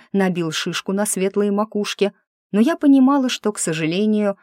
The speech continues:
это не та ситуация, в которой стоит спорить и показывать характер.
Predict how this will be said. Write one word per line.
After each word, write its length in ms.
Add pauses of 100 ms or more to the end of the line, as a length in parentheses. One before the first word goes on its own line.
(140)
это 220
не 140
та 160
ситуация, 720
в 60
которой 380
стоит 380
спорить 500 (240)
и 80
показывать 560
характер. 640